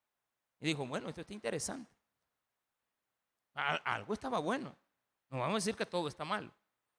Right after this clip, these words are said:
La enseñanza es correcta. Pero cuando el arcángel Miguel contendía con el diablo, disputando por el cuerpo de Moisés,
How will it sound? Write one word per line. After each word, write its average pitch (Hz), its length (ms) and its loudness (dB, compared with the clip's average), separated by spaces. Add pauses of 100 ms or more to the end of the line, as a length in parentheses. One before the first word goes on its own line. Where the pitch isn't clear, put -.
(880)
La 156 80 0
enseñanza 147 640 2
es 247 60 0
correcta. 196 600 4 (600)
Pero 233 500 10
cuando 226 380 10
el 208 80 10
arcángel 202 580 8
Miguel 226 420 6
contendía 175 680 4
con 220 200 4
el 226 100 4
diablo, 190 400 8
disputando 196 800 6
por 202 160 8
el 165 140 6
cuerpo 180 360 8
de 214 100 6
Moisés, 233 600 4